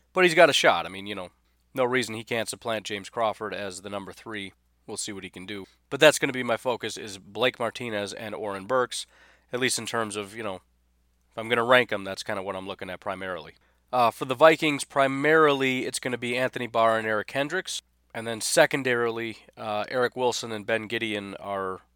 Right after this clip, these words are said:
kind of second tier, I guess. So that's what that is. For the Bears, it's gonna be primarily Danny Trevathan and Roquan Smith. And, uh, Kwiatkowski is gonna be sort of that, uh, backup kinda guy. Detroit, ugh, Jared Davis is kinda top dog.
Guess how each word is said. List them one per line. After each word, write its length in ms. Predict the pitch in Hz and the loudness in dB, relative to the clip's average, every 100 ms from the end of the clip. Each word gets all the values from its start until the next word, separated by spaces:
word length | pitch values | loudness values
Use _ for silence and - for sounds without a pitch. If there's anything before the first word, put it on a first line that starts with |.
| _ _ _ - | _ _ _ -14
kind 220 | - 110 | -6 -4
of 260 | 104 - _ _ | -4 -10 _ _
second 460 | - - 120 117 104 | -10 -4 -4 -4 -10
tier, 420 | - 135 135 139 | -6 -2 0 2
I 80 | 139 | 2
guess. 440 | 139 139 - - _ _ - | 2 0 -2 -8 _ _ -16
So 280 | - 92 82 | -10 -10 -6
that's 240 | 123 113 - | -4 -4 -4
what 100 | 95 | -2
that 220 | 107 95 | -2 -2
is. 280 | 90 90 - _ _ _ | -6 -10 -14 _ _ _
For 120 | - | -8
the 80 | 135 | -6
Bears, 320 | 120 147 151 | 2 4 4
it's 120 | 127 - | 2 -4
gonna 140 | 135 | -6
be 100 | 123 | -6
primarily 560 | - 131 123 123 120 117 | -2 0 0 0 -2 -2
Danny 280 | 117 117 | -2 -2
Trevathan 500 | 110 117 113 110 120 | -4 -6 -4 -4 -6
and 120 | 107 104 | -10 -6
Roquan 460 | 110 - 113 98 | -6 -4 -4 -4
Smith. 380 | - 143 160 - _ _ | -4 0 -2 -2 _ _
And, 340 | - 104 101 101 | -12 -10 -8 -6
uh, 180 | 104 101 | -6 -6
Kwiatkowski 680 | - - 131 120 - 120 | -10 0 2 2 -2 -8
is 100 | 107 | -8
gonna 160 | 107 104 | -8 -10
be 140 | 104 | -10
sort 240 | 98 113 104 | -8 -8 -8
of 80 | |
that, 320 | 98 98 - 104 | -6 -8 -8 -10
uh, 220 | 98 95 | -8 -10
backup 500 | 87 104 98 101 92 _ | -6 -4 -4 -6 -12 _
kinda 220 | - 101 90 | -14 -12 -10
guy. 320 | 92 92 90 _ _ _ - | -8 -8 -10 _ _ _ -12
Detroit, 840 | 123 - 185 202 208 - - - 151 165 | -8 -6 0 2 2 0 -8 -10 _ -12
ugh, 240 | 185 175 147 - - _ _ _ - | -6 -4 -6 -10 -20 _ _ _ -6
Jared 280 | 151 165 151 | 2 2 6
Davis 380 | 151 147 139 143 | 6 6 4 -4
is 80 | |
kinda 220 | 127 139 123 | -2 -4 -2
top 320 | - 127 - | 2 2 2
dog. 300 | 123 117 | -2 0